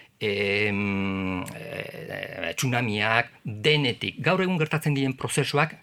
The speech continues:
aintzinean ere berdin, berdin. Orduan,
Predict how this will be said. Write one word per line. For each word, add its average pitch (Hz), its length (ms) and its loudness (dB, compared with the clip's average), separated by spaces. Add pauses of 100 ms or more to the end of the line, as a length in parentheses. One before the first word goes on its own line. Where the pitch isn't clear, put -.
(160)
aintzinean 143 600 2
ere 143 280 0 (160)
berdin, 127 520 2 (180)
berdin. 98 380 -6 (320)
Orduan, 143 300 2